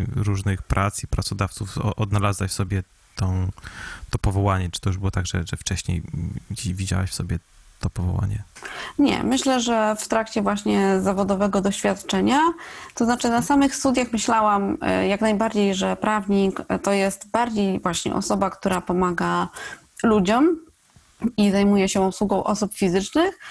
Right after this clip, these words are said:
Speaker 2: ale mój punkt widzenia zmienił się właśnie wtedy, jak zaczęłam szukać pracy i jednak praca w korporacji wydawała mi się bardziej ciekawa, ale po jakimś czasie wróciłam z powrotem do tych założeń, że jednak tak naprawdę kwintesencją pracy prawnika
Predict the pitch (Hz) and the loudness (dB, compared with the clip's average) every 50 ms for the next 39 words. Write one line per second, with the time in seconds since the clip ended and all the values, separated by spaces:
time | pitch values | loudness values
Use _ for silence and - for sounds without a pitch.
0 | - - - - - - _ - 262 294 320 320 320 302 285 262 254 269 294 311 | -16 -16 -16 -18 -20 -6 _ 0 2 2 4 4 4 4 4 4 4 4 4 4
1 | 285 294 285 262 247 247 220 214 226 226 226 226 214 226 226 220 220 220 - 226 | 4 4 2 4 4 2 2 2 2 2 2 2 2 2 2 2 2 2 0 0
2 | 196 208 214 202 214 214 208 208 - 202 196 202 202 190 196 - 196 208 190 - | 0 0 0 0 0 -2 -2 0 -2 0 2 2 2 2 0 0 -2 -2 0 0
3 | 202 196 190 185 - 190 - 190 - - - 220 254 285 294 - 330 320 285 254 | 0 0 0 0 -2 -2 -2 -2 -2 0 0 0 0 0 0 0 2 2 4 4
4 | 240 240 233 233 226 214 - 220 214 214 214 202 - 214 208 208 - 196 196 196 | 2 2 2 0 -2 0 0 -2 0 0 -4 -2 0 -2 -2 0 0 0 0 0
5 | 202 202 - 214 208 190 190 202 185 180 185 190 190 190 180 - 196 185 185 180 | -2 -2 0 0 0 0 0 0 0 0 0 0 0 0 0 -2 -2 -2 -2 0
6 | 175 180 175 - 196 196 - 180 170 190 233 285 339 339 - - - - - - | -2 -2 -2 -2 -2 -2 0 -2 0 2 2 2 2 0 -2 -10 -16 -14 -12 -10
7 | - - - - - - - - - - - 269 294 320 311 262 226 220 - 233 | -10 -10 -10 -10 -12 -14 -16 -6 0 2 2 4 4 4 2 2 0 2 0 -2
8 | 240 - - 214 214 - 233 196 196 202 202 - - 214 202 180 185 196 196 - | -2 0 0 -2 0 0 0 0 0 0 0 2 2 2 4 4 2 2 2 0
9 | 202 185 180 180 170 - 180 170 175 175 170 170 165 170 165 - 175 165 170 185 | 0 2 2 0 0 0 2 2 2 2 2 2 0 0 0 0 0 0 0 0
10 | 175 185 214 220 220 214 208 196 190 202 196 190 190 180 196 196 190 - - - | 2 2 2 2 2 0 0 0 0 0 0 0 2 2 0 0 0 -2 -4 0
11 | - 196 185 - 180 180 185 190 202 196 196 190 - - 196 185 - 190 190 - | 0 0 2 2 0 -2 0 -2 -2 -2 -2 -2 -2 0 0 0 0 -2 -2 0
12 | - 190 180 170 - 180 165 170 - 180 165 165 - - 180 170 - 175 165 165 | 0 0 0 0 -2 -2 -2 -2 -2 -4 -4 -2 -2 -2 -4 -2 -2 -4 -2 0
13 | 170 165 170 - 233 254 269 285 | 0 0 2 2 2 2 2 2